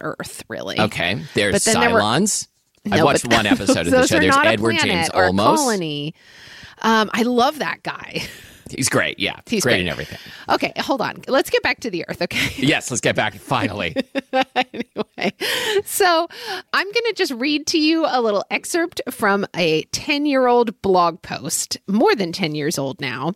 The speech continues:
Speaker 1: from this old blog called Orangette.
Speaker 2: Now, what made you decide to do this? Because usually if I start to read something from an
Speaker 1: I
Speaker 2: old blog post of yours, you flee, you, you flee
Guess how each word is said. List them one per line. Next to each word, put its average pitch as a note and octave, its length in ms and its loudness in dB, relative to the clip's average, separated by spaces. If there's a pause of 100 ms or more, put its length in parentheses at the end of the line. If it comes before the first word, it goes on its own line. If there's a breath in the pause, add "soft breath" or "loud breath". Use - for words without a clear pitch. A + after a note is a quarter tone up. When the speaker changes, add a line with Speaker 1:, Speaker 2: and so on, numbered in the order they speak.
Speaker 1:
from C#4 160 2
this D#4 180 4
old A4+ 220 4
blog A#3+ 480 4
called D3+ 280 -2 (140)
Orangette. F3+ 760 0 (260 loud breath)
Speaker 2:
Now, D3 160 2
what G3 300 0
made A#3+ 220 -2
you G3 100 2
decide C3 420 2
to A2+ 100 -4
do G2 140 2
this? F2 140 -2
Because A2+ 280 -2
usually C#3+ 580 2
if F#2+ 180 -4
I C3 200 0
start A#2+ 280 -2
to A2+ 80 -6
read F#2 240 -2
something F2 460 -2
from - 260 0
an E2 80 2
Speaker 1:
I - 20 2
Speaker 2:
old E2+ 180 0
blog F2 280 0
post F2+ 280 -2
of F2 120 -2
yours, F2 360 2
you F2+ 120 -2
flee, F#2 580 0
you, G2+ 120 4
you A2+ 140 4
flee C3 420 2